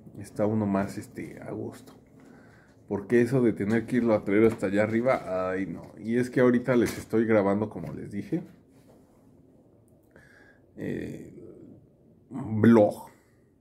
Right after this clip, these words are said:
Que más que vlog es este, mm, eh, son videos así para, no, sí, sí es vlog. <laughs> Sí es vlog. Porque aquí estoy platicando con ustedes y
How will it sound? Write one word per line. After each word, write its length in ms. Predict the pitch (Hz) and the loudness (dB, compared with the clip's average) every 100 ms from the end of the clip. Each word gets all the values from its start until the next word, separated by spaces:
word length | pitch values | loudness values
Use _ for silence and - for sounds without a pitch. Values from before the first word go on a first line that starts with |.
| _ _ _ _ _ - _ - - - _ - | _ _ _ _ _ -20 _ -20 -20 -20 _ -4
Que 100 | 156 | 0
más 200 | 170 196 | 2 2
que 140 | 214 | 4
vlog 360 | 165 147 147 143 | 6 8 6 2
es 260 | - 120 120 | -2 -2 -2
este, 540 | - 110 87 87 85 | -6 -4 -4 -4 -6
mm, 440 | 85 87 85 82 - - _ _ _ _ _ _ _ _ - - _ _ _ _ _ _ _ _ _ | -8 -12 -12 -12 -14 -18 _ _ _ _ _ _ _ _ -20 -20 _ _ _ _ _ _ _ _ _
eh, 360 | - - - - - - _ _ - - 110 | -20 -20 -20 -18 -18 -20 _ _ -16 -14 -2
son 240 | 135 123 | 2 6
videos 340 | 127 117 113 | 8 6 4
así 200 | 101 - | -2 -6
para, 400 | - 87 78 - _ _ _ | -6 -6 -8 -14 _ _ _
no, 320 | 123 143 160 | -4 2 2
sí, 240 | 135 170 156 | 2 0 0
sí 140 | 165 | 4
es 100 | 147 | 4
vlog. 320 | 120 95 - _ - - | 4 0 -4 _ -20 -8
<laughs> 1000 | - - - - - - - - - - | -8 -8 -14 -16 -18 -12 -12 -12 -14 -14
Sí 160 | - 120 | 0 0
es 120 | 113 | 2
vlog. 300 | 98 - - - - - - - - _ - | -2 -2 -8 -20 -20 -20 -20 -20 -20 _ 4
Porque 680 | 131 139 135 139 143 117 107 | 6 6 4 4 2 0 -6
aquí 220 | 107 117 | -6 -6
estoy 280 | 110 120 113 | -2 0 2
platicando 500 | 113 - - 104 101 | 0 -2 -4 -4 -4
con 180 | 85 | -6
ustedes 840 | - - 131 131 131 131 135 120 123 | -8 0 4 6 6 6 4 2 -6
y 460 | 135 139 147 147 | -4 0 0 2